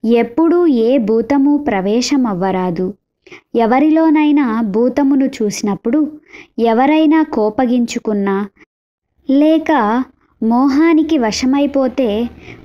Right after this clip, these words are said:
వారి నుండి దూరంగా తొలగిపోండి. పవిత్రంగా ఉండేందుకు మీ అంతకు మీరు ప్రతిజ్ఞ చేసుకోండి.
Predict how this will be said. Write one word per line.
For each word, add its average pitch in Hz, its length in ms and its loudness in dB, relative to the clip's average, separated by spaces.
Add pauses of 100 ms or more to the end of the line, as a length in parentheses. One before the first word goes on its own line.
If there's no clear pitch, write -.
వారి 269 360 2
నుండి 247 360 2
దూరంగా 269 680 2
తొలగిపోండి. 214 880 -2 (920)
పవిత్రంగా 302 720 2
ఉండేందుకు 247 960 0 (360)
మీ 302 240 2
అంతకు 233 420 -2
మీరు 285 540 0
ప్రతిజ్ఞ 247 540 0 (140)
చేసుకోండి. 202 680 -6